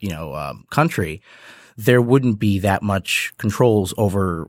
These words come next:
what people do in terms of their labor, how, you know, how they work, where they work, and all these different types of things. So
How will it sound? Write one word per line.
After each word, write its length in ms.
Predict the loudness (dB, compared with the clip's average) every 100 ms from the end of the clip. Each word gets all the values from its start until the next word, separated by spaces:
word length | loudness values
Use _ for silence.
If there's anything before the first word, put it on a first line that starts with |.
| -12
what 220 | -6 -2
people 300 | 0 0 -2
do 240 | -2 -2 -2
in 120 | -4
terms 240 | -6 -6
of 100 | -6
their 140 | -6 0
labor, 500 | 2 2 4 2 0
how, 200 | -4 -6
you 80 | -8
know, 100 | -6
how 240 | -2 0
they 140 | 2 2
work, 280 | 0 -2 0
where 180 | 0
they 140 | 2 -2
work, 340 | -2 -4 -6 _ -20 -20 _ -8
and 80 | -4
all 100 | -2
these 140 | -2
different 260 | -4 -6 -4
types 200 | -4 -4
of 80 |
things. 400 | 2 2 0 -12 _ _ _ -20 -20 -20 -20 _
So 580 | 0 4 6 6 4